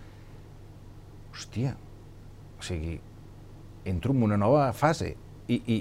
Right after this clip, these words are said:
i entro en una nova vida». I què vull dir-te amb això? Que clar, a partir d'aquell moment, tot el que tu et penses que no et passarà mai perquè sempre sents d'un, d'un tercer, no?, que té càncer o que té no sé què, no, no, hòstia, t'ha tocat. Vinga,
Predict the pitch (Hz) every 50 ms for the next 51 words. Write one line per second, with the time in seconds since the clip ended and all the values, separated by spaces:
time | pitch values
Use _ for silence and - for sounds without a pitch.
0 | - 107 104 113 127 - - 170 160 139 120 113 113 123 175 185 147 - 131 110
1 | - 190 208 214 185 143 135 120 113 101 - 107 92 - - 107 - 127 143 156
2 | 135 107 - 117 - - 170 190 185 - 190 180 165 160 139 131 156 208 233 226
3 | - - - - - - - - - 147 151 170 143 143 135 123 101 139 - -
4 | 143 127 - 127 - - 123 127 113 104 127 117 - 127 117 110 113 120 127 113
5 | 107 110 95 87 104 90 107 101 98 98 92 107 101 92 95 95 98 92 82 90
6 | 98 92 82 78 - - - 85 - - - 104 90 101 110 98 80 - 80 73
7 | - 113 127 107 - 95 92 90 82 87 78 80 82 85 98 - 123 147 156 160
8 | 170 180 - - - - - 185 151 - - - - - - - - - - -
9 | - - - - - - - - - - - - - - - - - 233 233 202
10 | 240 170 135 107 90 - - - - - - - - - - - - - 226 220
11 | 185 131 110 92 82